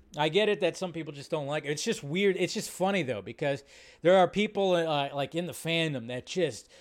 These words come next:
have this hate, this just, just right, just deep inside,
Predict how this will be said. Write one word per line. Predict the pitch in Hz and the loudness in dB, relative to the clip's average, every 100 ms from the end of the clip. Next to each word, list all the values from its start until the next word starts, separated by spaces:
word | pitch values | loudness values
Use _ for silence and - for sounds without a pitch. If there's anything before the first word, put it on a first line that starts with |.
| - - | -20 -12
have | - 185 175 127 | -2 2 2 0
this | 127 127 - | -4 -4 -4
hate, | - - 196 220 - - - - _ - | -10 -2 2 2 0 -12 -16 -20 _ -16
this | 147 123 - | -12 -8 -8
just, | 175 143 - - - | -10 -12 -12 -14 -6
just | 190 - - | -6 -6 -10
right, | 196 190 240 226 156 | -8 0 2 2 0
just | 175 147 - | -12 -10 0
deep | 247 269 - | 0 0 -4
inside, | 117 117 - - 226 208 147 | -14 -12 -8 0 2 2 0